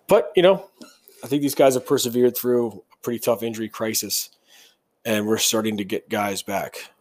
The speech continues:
The defenders are the big ones I wanna see get back. Um, I'm gonna move on to another area of interest, uh, and that's my A C Milan Rossoneri.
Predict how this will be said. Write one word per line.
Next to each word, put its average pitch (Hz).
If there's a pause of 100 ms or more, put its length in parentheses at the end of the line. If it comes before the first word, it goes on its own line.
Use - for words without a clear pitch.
(120)
The 113
defenders 107
are 101
the 98
big 95
ones 98
I 95
wanna 95
see 101
get 98
back. 92 (2500)
Um, 107 (160)
I'm 123
gonna 196
move 151
on 131
to 113
another 110
area 104
of 95
interest, 98 (280)
uh, 104
and 110
that's 123
my 117
A 117
C 120
Milan 107 (680)
Rossoneri. 107